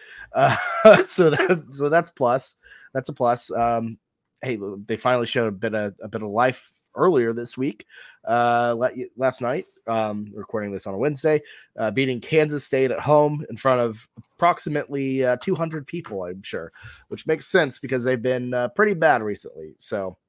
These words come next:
anyways, I digress. Um, and we'll have a lot of stuff talking about, uh,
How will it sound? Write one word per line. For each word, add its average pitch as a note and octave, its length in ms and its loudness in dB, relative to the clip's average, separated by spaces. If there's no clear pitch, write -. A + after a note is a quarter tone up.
anyways, G2 300 -6
I C3 80 0
digress. A2+ 680 -2
Um, G2+ 500 -2
and F#3 100 4
we'll A#3 140 8
have C#3+ 140 6
a - 20 2
lot B2 200 6
of A2 60 -2
stuff - 220 -2
talking A2 260 -4
about, G#2 340 -2
uh, G#2 240 -4